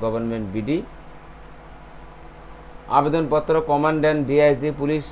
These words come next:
ট্রেনিং সেন্টার টাঙ্গাইল বরাবরে পনেরো নয় দুই হাজার চব্বিশ তারিখের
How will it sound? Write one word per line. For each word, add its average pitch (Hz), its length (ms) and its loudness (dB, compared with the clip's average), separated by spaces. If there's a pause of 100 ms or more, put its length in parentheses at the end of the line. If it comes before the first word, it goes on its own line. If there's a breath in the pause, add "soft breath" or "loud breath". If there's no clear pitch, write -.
(180)
ট্রেনিং 143 300 2 (120)
সেন্টার 131 340 0 (100)
টাঙ্গাইল 131 480 0
বরাবরে 127 440 4 (440)
পনেরো 143 340 2
নয় 131 200 -2
দুই 127 120 2
হাজার 120 260 0
চব্বিশ 127 400 0 (560)
তারিখের 123 360 2